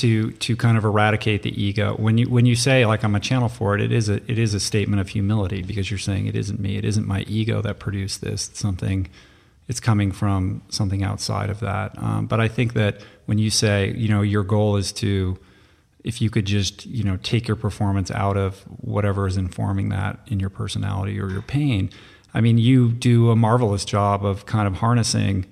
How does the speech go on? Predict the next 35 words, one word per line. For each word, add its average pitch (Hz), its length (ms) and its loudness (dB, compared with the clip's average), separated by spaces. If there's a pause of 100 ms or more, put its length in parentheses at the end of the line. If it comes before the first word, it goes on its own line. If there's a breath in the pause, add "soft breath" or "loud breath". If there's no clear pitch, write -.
(520 loud breath)
the 110 160 0
truth 127 420 2
that 101 160 2
comes 98 260 0
from 101 200 -2
that 95 180 2
experience, 95 600 -4
whether 98 240 -4
it's 98 160 -8
that 98 240 -6
pain 101 320 -4
or, 98 240 -6
or 104 180 -6
some 107 240 0
aspect 104 540 -4
of 95 160 -4
your 95 160 -2
ego, 101 580 -4 (400 loud breath)
to, 101 480 0
y-, 120 300 -4
you 117 180 -4
know, 98 140 -2
convey 107 560 2
or 98 80 0
communicate 104 800 -2 (340 loud breath)
some 107 580 0 (300)
kind 110 220 2
of 92 80 -2
universal, 98 1000 0 (140)
uh, 101 540 -4
truth 104 380 -2
that 101 140 -4
we 101 120 -4
can 107 160 -4
all 101 360 -4